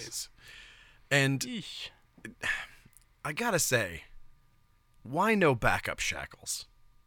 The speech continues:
Speaker 1: This is a thing that drives me crazy about this. I mean, it makes it easier for all the other stuff to happen.
Speaker 2: It didn't seem like he, they held, I don't understand how he even got out or what.
Speaker 1: Well, uh, because they're supposed to be magic.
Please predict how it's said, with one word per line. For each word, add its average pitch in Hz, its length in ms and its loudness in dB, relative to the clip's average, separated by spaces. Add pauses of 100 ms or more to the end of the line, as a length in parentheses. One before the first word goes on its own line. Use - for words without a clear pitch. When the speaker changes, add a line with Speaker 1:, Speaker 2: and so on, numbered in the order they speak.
(140)
Speaker 1:
This 175 180 -2
is 226 120 -2
a 208 80 6
thing 175 260 6
that 143 120 2
drives 120 340 6
me 117 120 -2
crazy 104 360 -2
about 82 240 -8
this. - 220 -8
I 127 40 0
mean, 151 220 4
it 156 180 0
makes 139 300 2
it 120 140 -2
easier 127 480 0
for - 200 0
all 117 140 4
the 107 140 0
other 104 200 0
stuff - 260 -2
to - 160 -10
happen. 135 420 -4 (640)
Speaker 2:
It 143 80 -10
didn't 220 200 0
seem 220 200 -4
like 214 180 -4
he, 120 180 -8 (340)
they 127 200 -8
held, 170 360 -6 (640)
I 202 120 -4
don't 240 140 -2
understand 160 400 -2
how 143 100 -2
he 127 80 0
even 131 160 -6
got 107 160 -4
out 113 200 -4 (260)
or 131 100 -14
what. 127 200 -10
Speaker 1:
Well, 160 220 0
uh, 151 100 2
because 160 480 4
they're 170 120 8
supposed 185 560 4
to 202 60 4
be 147 160 2
magic. 123 760 2